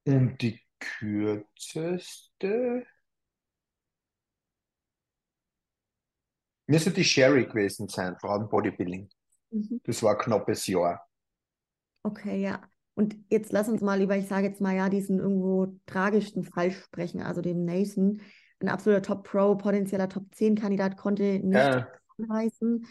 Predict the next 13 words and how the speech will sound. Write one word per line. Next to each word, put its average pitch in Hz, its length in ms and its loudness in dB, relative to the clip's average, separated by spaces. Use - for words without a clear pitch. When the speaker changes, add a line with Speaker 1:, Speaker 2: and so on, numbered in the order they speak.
Speaker 2:
Wie 190 140 2
gehst 233 260 0
du 240 40 2
als 196 240 0
Coach - 460 -2
mit 190 160 -2
so - 120 -8
einer 185 140 -2
Nachricht 185 400 -6
und 170 140 -6
Situation 165 600 -8
um? 190 440 -2
Speaker 1:
Ähm, 117 800 -2